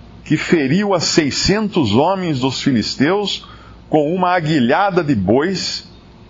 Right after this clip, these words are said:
e também ele libertou Israel. A aguilhada de bois, eu acho que era o, o arado, né? Acho que era aquela ponta do,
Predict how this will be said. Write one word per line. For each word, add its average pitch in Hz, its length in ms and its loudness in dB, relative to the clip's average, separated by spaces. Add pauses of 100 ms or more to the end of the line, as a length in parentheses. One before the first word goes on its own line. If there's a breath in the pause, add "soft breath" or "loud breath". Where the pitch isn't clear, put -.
(460)
e 113 80 0
também 151 680 0
ele 147 280 2
libertou 143 540 0
Israel. 104 460 0 (1000)
A 117 160 0
aguilhada 151 500 0
de 123 80 0
bois, 110 440 0
eu 127 100 2
acho 135 200 -2
que - 80 -2
era 147 160 2
o, 101 640 0 (680)
o 113 120 0
arado, 101 460 2
né? 123 200 2
Acho 95 180 -2
que 104 80 -2
era 110 140 2
aquela 110 260 0
ponta 120 560 0
do, 87 400 2